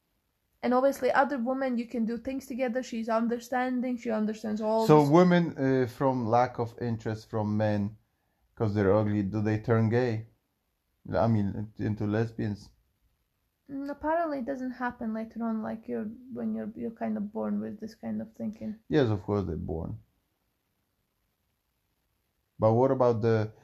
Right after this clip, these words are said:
Speaker 2: uh, I know what happens. Women who cannot get a normal man and they get upset, they turn feminist.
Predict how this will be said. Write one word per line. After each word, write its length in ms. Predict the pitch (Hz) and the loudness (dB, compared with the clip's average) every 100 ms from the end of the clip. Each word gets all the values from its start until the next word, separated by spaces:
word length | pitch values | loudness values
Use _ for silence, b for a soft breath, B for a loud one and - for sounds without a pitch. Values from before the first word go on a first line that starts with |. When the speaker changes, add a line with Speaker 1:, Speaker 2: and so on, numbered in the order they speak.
| b b | b b
Speaker 2:
uh, 220 | 131 135 98 | 4 4 4
I 120 | 139 | 0
know 160 | 139 117 | -2 0
what 180 | 101 | 0
happens. 480 | 101 110 110 110 113 B B B B B | 0 0 0 -6 -8 B B B B B
Women 380 | 123 135 135 123 | 0 4 4 2
who 580 | - 131 123 120 113 - | -2 0 0 0 -4 -10
cannot 360 | - 123 120 107 | -4 0 0 0
get 200 | 120 113 | 0 2
a 100 | 98 | 2
normal 360 | 110 110 107 104 | 2 2 0 0
man 480 | 107 110 104 104 - | 0 2 0 -2 -4
and 160 | 107 | -2
they 80 | 104 | 0
get 200 | 101 101 | 0 -2
upset, 460 | 98 98 - 113 113 | -2 -6 0 0 0
they 140 | 113 | -4
turn 320 | 113 127 117 117 | -2 0 0 0
feminist. 560 | 135 139 120 95 90 | 0 0 0 -2 -4